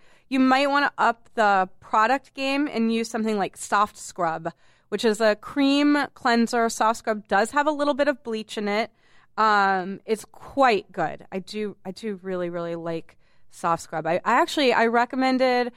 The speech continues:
using Soft Scrub to, um, Sarah Elizabeth, one of our very devoted readers recently, and she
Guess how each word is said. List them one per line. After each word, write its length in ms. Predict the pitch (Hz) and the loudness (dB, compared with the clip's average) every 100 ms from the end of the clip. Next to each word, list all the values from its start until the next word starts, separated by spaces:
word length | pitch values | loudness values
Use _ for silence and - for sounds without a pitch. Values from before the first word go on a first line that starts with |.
| _ _ | _ _
using 280 | 240 240 247 | -4 0 0
Soft 340 | - 220 226 | 0 0 -2
Scrub 460 | - - 226 220 208 | -4 0 2 2 -2
to, 680 | - - 233 226 226 220 220 | -14 -8 -2 0 0 0 -2
um, 460 | - 208 196 196 - - - - - | 0 0 0 -4 -8 -16 -20 -20 -20
Sarah 420 | - - 240 233 - | -16 -4 0 2 0
Elizabeth, 580 | 214 247 240 175 175 | 0 -2 -2 -6 -6
one 100 | 202 | -6
of 100 | 196 | -6
our 180 | 185 180 | -4 -6
very 240 | 175 196 185 | -6 -10 -12
devoted 400 | 185 185 180 175 | -12 -12 -12 -12
readers 360 | 196 190 175 | -10 -8 -10
recently, 380 | 175 - 165 170 | -12 -18 -14 -12
and 80 | 165 | -12
she 260 | - 190 | -6 -6